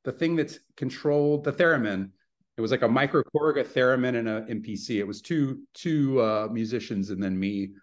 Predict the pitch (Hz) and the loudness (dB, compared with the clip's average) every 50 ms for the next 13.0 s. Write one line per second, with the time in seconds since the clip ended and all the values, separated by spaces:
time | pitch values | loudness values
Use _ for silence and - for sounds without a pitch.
0 | _ _ _ _ _ _ - 131 139 147 202 214 - 170 175 156 131 123 123 110 | _ _ _ _ _ _ -2 -2 0 2 0 0 2 2 4 4 4 2 2 -2
1 | 127 - - 143 135 123 107 107 - - 139 127 127 139 156 156 160 - - - | -4 -6 -4 -2 -2 -2 -2 -6 -4 -4 -2 -2 0 -2 -2 -4 -8 -14 -20 -8
2 | - 107 98 98 110 104 104 113 123 120 127 117 - - 117 117 113 113 113 117 | -6 -4 -2 -2 -2 -4 0 0 0 0 0 -4 -2 -2 -2 0 0 0 -2 -4
3 | 98 107 107 110 107 - - - 113 113 123 143 147 143 - - 104 110 113 110 | -6 -8 -10 -10 -10 -14 -6 -2 0 2 2 2 0 0 -4 -6 -4 -2 0 0
4 | 104 95 92 - - _ - 113 104 - - 98 98 98 95 87 92 98 101 98 | -2 -2 -4 -8 -12 _ -6 -6 -6 -2 -2 -2 0 0 -2 -2 -2 -4 -4 -4
5 | 98 - 92 87 82 - - - 95 98 98 92 92 92 92 87 - - 98 92 | -6 -8 -10 -12 -12 -14 -14 -8 -6 -4 -4 -4 -4 -6 -8 -10 -6 -4 -2 -2
6 | 87 92 90 87 90 - - - 98 95 95 98 - - 95 87 87 - - _ | -2 -4 -6 -8 -10 -12 -8 -6 -6 -6 -6 -6 -8 -8 -10 -10 -10 -14 -18 _
7 | _ _ _ _ - 147 147 143 139 135 107 98 98 95 85 - - - 98 90 | _ _ _ _ -8 -8 -6 -2 0 0 0 0 0 -2 -4 -6 -4 -4 -2 -2
8 | 92 92 - - - - 98 95 92 87 101 117 120 110 131 117 104 95 101 98 | -2 -4 -6 -6 -6 -4 -2 -2 -2 0 0 0 0 0 0 0 0 -2 -4 -6
9 | 95 - - 95 92 - 104 98 92 - 92 - 101 92 - - - - 98 98 | -8 -6 -6 -6 -4 -2 -2 -2 -2 -2 -6 -6 -8 -8 -8 -10 -4 -2 -2 -2
10 | - - - 92 92 92 95 90 90 - _ _ _ _ _ _ _ _ - 90 | -2 -4 -8 -8 -6 -6 -6 -8 -8 -10 _ _ _ _ _ _ _ _ 0 0
11 | 92 90 - - 90 87 - - 95 92 90 - - - - 87 87 - - 73 | 0 0 -2 -4 -6 -6 -4 -2 -2 -2 -2 -4 -12 -10 -6 -6 -4 -4 -4 -6
12 | 78 - - - - - - - - - 76 67 64 - 64 64 58 - - - | -8 -10 -12 -14 -18 -18 -16 -10 -6 -4 -4 -4 -4 -6 -8 -12 -12 -12 -14 -16